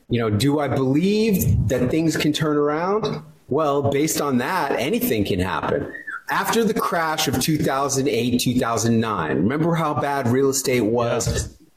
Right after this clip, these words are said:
Speaker 1: I mean, I never in a million years thought that Miami would come back, or that Phoenix, Arizona would come back, or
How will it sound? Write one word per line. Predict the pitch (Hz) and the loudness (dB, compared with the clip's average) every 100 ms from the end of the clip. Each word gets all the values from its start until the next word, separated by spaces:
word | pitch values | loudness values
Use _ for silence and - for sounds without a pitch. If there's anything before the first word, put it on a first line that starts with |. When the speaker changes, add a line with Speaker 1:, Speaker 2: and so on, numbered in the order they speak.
| 117 | -4
Speaker 1:
I | - 147 | -2 0
mean, | 156 147 147 151 | 2 2 2 0
I | 180 | 0
never | 160 156 175 190 180 185 165 156 | 2 2 2 2 2 0 0 -2
in | - | 0
a | 151 | 2
million | 151 165 170 160 151 | 2 4 4 4 4
years | 147 139 113 - | 4 4 2 0
thought | - 123 123 | 0 0 0
that | 120 | 0
Miami | 113 113 117 123 131 113 82 - | 0 0 -2 -2 -2 -2 -2 0
would | 117 127 127 | 0 2 0
come | 123 113 | 0 0
back, | 101 78 - - | -2 -2 -4 -2
or | 131 | 0
that | 131 123 | 0 0
Phoenix, | - - - 175 165 - | -2 -2 0 0 0 -2
Arizona | 151 147 127 135 135 120 | -2 0 0 0 0 2
would | 101 98 | 2 0
come | 120 104 | 0 0
back, | 98 90 - | -2 -2 0
or | 131 | 0